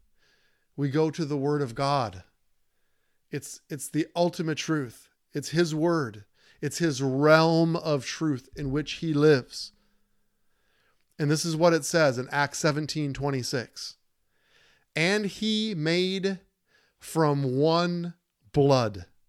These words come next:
every nation of men to dwell on the face of the earth."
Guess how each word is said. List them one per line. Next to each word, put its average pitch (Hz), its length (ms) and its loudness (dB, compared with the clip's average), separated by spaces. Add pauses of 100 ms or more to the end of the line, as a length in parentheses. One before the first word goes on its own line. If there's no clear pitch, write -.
(840)
every 165 380 4
nation 156 460 0
of 127 180 -2
men 131 340 0
to 131 140 -2
dwell 113 640 -2 (680)
on 120 160 -4
the 110 100 -6
face - 380 -2
of 101 140 -2
the 107 160 2
earth." 95 460 -4